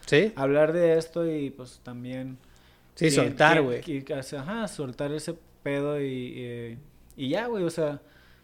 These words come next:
Speaker 2: Willy es una persona, pa' empezar, que patina bien chingón.
Speaker 1: Simón.
Speaker 2: Como, como empezamos, a decirlo, este,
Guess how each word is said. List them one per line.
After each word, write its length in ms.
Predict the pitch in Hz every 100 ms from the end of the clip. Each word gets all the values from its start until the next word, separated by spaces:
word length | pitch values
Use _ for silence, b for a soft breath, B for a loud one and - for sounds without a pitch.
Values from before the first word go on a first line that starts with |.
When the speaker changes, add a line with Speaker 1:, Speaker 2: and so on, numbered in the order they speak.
| _ _ _ _ _ 143
Speaker 2:
Willy 320 | 156 180 190
es 120 | 180
una 200 | 185 180
persona, 540 | 151 160 151 165 165
pa' 80 | 156
empezar, 460 | 123 123 - 135 131
que 100 | 143
patina 480 | 127 120 131 135 131
bien 500 | 131 123 123 127 131
chingón. 600 | - 123 120 127 135 151 -
Speaker 1:
Simón. 360 | - 120 120 120
Speaker 2:
Como, 220 | 120 117 - _
como 220 | 120 117
empezamos, 680 | 113 120 - 127 139 135 - _ _ _ _ _ _ _ _ _ _ 127
a 260 | 123 120
decirlo, 600 | 120 120 135 143 156 160
este, 720 | 139 135 - 120 117 113 113